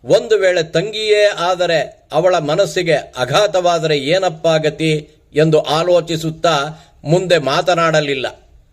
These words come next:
ಆದರೆ ಅಂದು ಸಂಜೆ ಆಸ್ಪತ್ರೆಯಲ್ಲಿ ಅಮ್ಮ ಪುಟ್ಟ ಪಾಪುವನ್ನು ಎತ್ತುಕೊಂಡು, "ನೋಡು ಇಶು, ಇದು ನಿನ್ನ ತಮ್ಮ" ಎಂದು ತೋರಿಸಿದಾಗ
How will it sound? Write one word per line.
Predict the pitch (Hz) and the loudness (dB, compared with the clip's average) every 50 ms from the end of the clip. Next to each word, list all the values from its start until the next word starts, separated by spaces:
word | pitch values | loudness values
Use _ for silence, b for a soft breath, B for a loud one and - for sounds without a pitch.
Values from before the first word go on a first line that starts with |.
| _ _ _ _ _ _ _ - | _ _ _ _ _ _ _ -6
ಆದರೆ | 120 135 147 143 143 143 143 | -2 -2 0 2 2 0 0
ಅಂದು | - - 127 147 165 165 165 156 | -2 -2 -4 -2 -2 0 -2 0
ಸಂಜೆ | - 147 147 151 156 156 156 147 - - - - - | 0 0 0 0 2 2 2 2 0 -4 -12 -12 -8
ಆಸ್ಪತ್ರೆಯಲ್ಲಿ | 123 143 165 156 160 - - 160 160 160 - 151 151 147 147 147 151 147 147 143 113 - - _ _ _ - | -6 -4 -4 -4 -6 -4 -2 -2 -2 -2 0 0 2 2 2 2 0 0 -2 -2 -4 -4 -8 _ _ _ -6
ಅಮ್ಮ | 123 143 160 165 165 160 147 | -4 -4 -2 0 0 0 0
ಪುಟ್ಟ | - - - 165 165 160 - - | -2 -4 -4 -6 -6 -4 -2 -2
ಪಾಪುವನ್ನು | 165 160 - 147 156 156 160 165 165 160 156 156 160 160 151 143 - B B B B B _ - | -2 0 2 2 0 0 0 0 2 2 2 2 2 2 2 2 0 B B B B B _ -2
ಎತ್ತುಕೊಂಡು, | 139 156 160 160 - 180 160 160 170 160 160 156 151 | 0 0 0 0 -2 -2 0 2 2 2 4 2 4
"ನೋಡು | 147 160 175 180 190 185 180 175 170 156 - - - - - - | 4 4 4 4 4 2 2 2 2 0 0 -2 -6 -12 -10 -8
ಇಶು, | 156 147 - - 175 180 190 196 196 185 - B B B B B B - - | -6 -6 -4 -2 2 4 4 4 4 2 -2 B B B B B B -6 -2
ಇದು | 151 160 160 175 | 0 2 2 2
ನಿನ್ನ | 170 175 175 175 175 175 | 2 0 0 0 0 -2
ತಮ್ಮ" | 160 160 170 175 190 190 185 185 185 180 170 156 - - - - _ _ - - - - - - - - - 131 | 0 0 0 0 0 0 0 2 2 0 0 -4 -6 -10 -14 -20 _ _ -20 -20 -20 -20 -20 -20 -20 -20 -4 0
ಎಂದು | 143 156 160 156 151 | 0 2 2 2 0
ತೋರಿಸಿದಾಗ | - - 156 170 180 170 160 165 160 151 156 160 160 170 | 2 4 4 2 4 2 0 -2 0 0 0 0 0 0